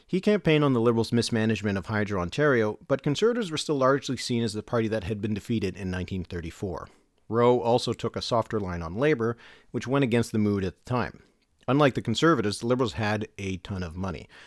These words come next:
Much of it was gained through methods, to quote an observer at the time, that would, quote,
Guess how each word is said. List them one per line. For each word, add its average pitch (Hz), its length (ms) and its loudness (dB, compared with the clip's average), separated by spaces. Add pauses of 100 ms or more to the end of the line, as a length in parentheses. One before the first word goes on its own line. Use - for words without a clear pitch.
(180)
Much 127 220 2
of 151 80 6
it 139 80 6
was 117 160 0
gained 120 300 4
through 113 140 -2
methods, 113 560 -2 (100)
to 117 80 -8
quote 120 240 0
an 113 80 -2
observer 95 320 -2
at 90 80 -4
the 98 80 -12
time, 139 300 0
that 113 180 0
would, 107 280 -6
quote, 151 300 4